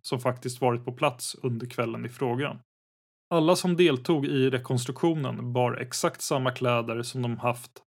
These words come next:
den trettionde november och alla som hade bilar fick parkera dem exakt där de stått parkerade på det datumet.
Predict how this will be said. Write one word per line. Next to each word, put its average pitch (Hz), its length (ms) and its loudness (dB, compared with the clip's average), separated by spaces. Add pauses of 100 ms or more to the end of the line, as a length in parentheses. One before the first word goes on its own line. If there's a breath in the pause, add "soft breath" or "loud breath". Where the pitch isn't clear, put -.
(140)
den 110 300 -4
trettionde 123 500 -4
november 123 560 -2 (200)
och - 200 -12
alla 131 240 2
som 135 160 -4
hade 139 220 0
bilar 135 540 0
fick - 240 -6
parkera 143 480 0
dem 110 280 -2
exakt - 460 -4
där 143 100 -2
de 139 160 -2
stått - 420 -6 (100)
parkerade 110 600 -4
på - 160 -10
det 104 180 -6
datumet. 127 580 -6